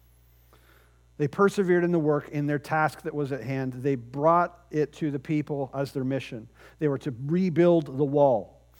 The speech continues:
Ezra was charged with rebuilding the temple. Nehemiah was charged to rebuilding the wall, which essentially means rebuilding their national identity. They have nothing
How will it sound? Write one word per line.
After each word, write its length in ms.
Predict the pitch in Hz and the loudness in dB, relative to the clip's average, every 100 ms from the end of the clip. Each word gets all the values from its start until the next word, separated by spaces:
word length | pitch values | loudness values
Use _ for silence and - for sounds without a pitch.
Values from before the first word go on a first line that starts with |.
| - | 0
Ezra 420 | 165 208 147 180 143 | 4 4 4 2 2
was 200 | 156 - | 0 0
charged 480 | - 214 190 165 | 6 8 6 4
with 140 | 165 139 | -4 0
rebuilding 580 | 175 185 180 185 170 160 | 2 4 6 6 4 2
the 80 | |
temple. 480 | - 185 180 156 139 - | 0 0 0 -2 -4 -4
Nehemiah 540 | 202 190 190 214 220 180 | 0 2 6 6 6 4
was 200 | 175 - | 0 0
charged 400 | 196 180 165 - | 2 2 2 -2
to 200 | 175 160 - | 0 0 -4
rebuilding 500 | 165 202 185 196 180 | 2 4 6 6 6
the 80 | 175 | 2
wall, 400 | 165 196 175 143 - | 6 8 8 6 0
which 240 | 175 180 190 | -2 0 0
essentially 720 | 175 - 240 262 - 214 190 | -4 0 2 2 2 4 4
means 280 | 190 185 135 | 4 0 0
rebuilding 680 | 208 214 175 202 190 185 180 | 2 4 6 6 6 4 4
their 180 | 170 | 2
national 720 | 165 165 165 - 190 175 165 - - _ 156 | 2 0 0 -2 -2 0 0 -4 -20 _ -4
identity. 800 | 151 151 156 - 139 127 104 _ _ _ _ _ _ _ _ _ - | -2 0 -2 -4 -6 -8 -10 _ _ _ _ _ _ _ _ _ -6
They 200 | 131 196 | 4 6
have 200 | 202 208 | 6 4
nothing 600 | 180 190 226 - 180 175 | 4 4 4 2 0 0